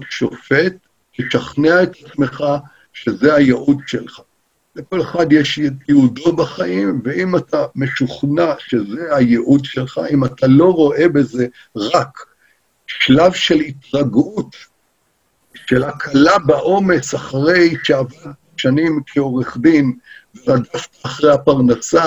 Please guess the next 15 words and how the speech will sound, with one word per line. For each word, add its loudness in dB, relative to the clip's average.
ופה 2
אתה -6
רואה 0
לעצמך 0
פרנסה, 0
לא 4
הכי, 0
אה, 4
די -2
צנועה, 2
אבל, 2
אבל 2
די -2
מכובדת 0
ונוחה 0